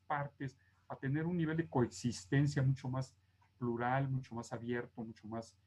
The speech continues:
este, respetuoso de derechos y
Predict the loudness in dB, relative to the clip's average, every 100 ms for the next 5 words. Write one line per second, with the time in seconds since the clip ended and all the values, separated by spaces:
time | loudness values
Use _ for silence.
0 | _ _ -10 -10 -10 -12 -10 -6 -8 -8
1 | -10 -2 0 0 0 -2 0 2 0 0
2 | -6 -6 -20 -20 -20 _ _ _ -6 4
3 | 6 6